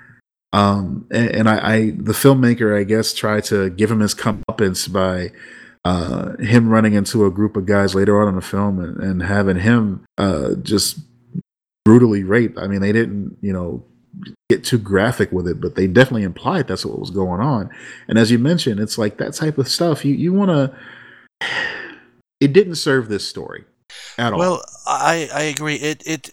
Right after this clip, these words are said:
Speaker 2: it seemed like it was a really serious thing. He, he was extremely upset about it. He was crying. He was about to commit suicide. But then, uh, so they were attempting to make it a big deal, but then it feels like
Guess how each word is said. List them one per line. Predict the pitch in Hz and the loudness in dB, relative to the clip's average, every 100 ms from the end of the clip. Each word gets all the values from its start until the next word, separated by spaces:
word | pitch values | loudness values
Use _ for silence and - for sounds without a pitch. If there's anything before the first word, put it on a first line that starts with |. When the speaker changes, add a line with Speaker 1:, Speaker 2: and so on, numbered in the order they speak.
| - | -12
Speaker 2:
it | 147 - | -6 0
seemed | - 143 151 165 | 0 -2 -8 -6
like | 165 | -6
it | 165 | -4
was | 143 123 | -6 -4
a | 120 | -6
really | 123 | -4
serious | 123 131 123 - | -6 -6 -6 -8
thing. | 117 | -8
He, | 113 117 131 123 117 | -10 -8 -6 -6 -8
he | 90 135 127 123 | -10 -10 -10 -8
was | 113 117 107 - 127 | -10 -8 -10 -10 -10
extremely | 123 - 131 135 131 | -6 -6 -8 -8 -6
upset | 117 127 | -6 -6
about | 113 113 | -6 -10
it. | 110 | -10
He | |
was | 120 - | -10 -10
crying. | - 120 120 | -6 -4 -6
He | 117 | -8
was | 120 110 | -6 -6
about | 107 123 135 | -2 -2 -2
to | - | -8
commit | 127 117 | -14 -8
suicide. | - 185 190 - 117 104 107 - _ | -8 -6 -8 -8 -8 -8 -10 -16 _
But | 143 135 | -8 -4
then, | 143 143 | -4 -4
uh, | 143 - - - - 131 | -8 -14 -20 -20 -16 -4
so | - 175 160 | -2 -2 -6
they | 156 | -8
were | 151 151 | -6 -6
attempting | 127 127 - 139 135 147 127 | -6 -8 -8 -8 -8 -10 -8
to | 139 | -8
make | 120 113 - | -8 -8 -8
it | 113 | -10
a | 107 | -8
big | 107 95 | -10 -12
deal, | 101 147 147 | -10 -6 -4
but | 127 120 | -6 -6
then | 123 123 120 - | -4 -4 -4 -4
it | 139 117 113 | -4 -4 -8
feels | 147 143 135 131 | -6 -4 -2 -2
like | 123 117 - | -2 -4 -10